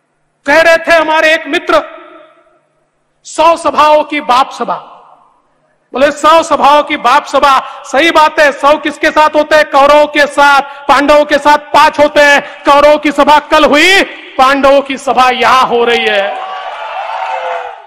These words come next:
अभी अभी हमने हनुमान चालीसा का पठन किया, किया। हनुमान चालीसा तो हमारे दिल में रहती है, पर ये जो रवि राणा, नवनीत राणा है ना, ये नादान है।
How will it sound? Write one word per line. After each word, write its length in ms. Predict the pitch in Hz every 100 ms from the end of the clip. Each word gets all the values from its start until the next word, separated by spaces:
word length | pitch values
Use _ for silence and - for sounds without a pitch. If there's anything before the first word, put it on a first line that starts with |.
| _ _ _ _ _ _ _ -
अभी 220 | 185 269
अभी 200 | 269 294
हमने 340 | 254 254 269
हनुमान 440 | 277 233 254 277 285
चालीसा 420 | 269 247 262 262
का 140 | 262
पठन 300 | 269 269 269
किया, 220 | 262 262 262 - - _ _ _ _ _ _ _ _
किया। 260 | 226 285 285 - - - _ _ _ _ _ _ _ _ _ _ _ _ _ _ _ -
हनुमान 360 | 214 247 285
चालीसा 440 | 277 269 277 - 285
तो 100 | 285
हमारे 320 | 247 262 277
दिल 220 | 277 277
में 120 | 277
रहती 300 | 285 269 285
है, 80 | 285 285 - - - - _ _ _ _ _ _ -
पर 120 | 302
ये 140 | 311
जो 140 | 320 339 339 294 - -
रवि 320 | 240 262 320
राणा, 320 | 294 294 302
नवनीत 400 | 302 269 285 320
राणा 220 | 294 269 294
है 140 | 311
ना, 300 | 359 247 - - - -
ये 60 |
नादान 400 | 277 240 285 339
है। 140 | 294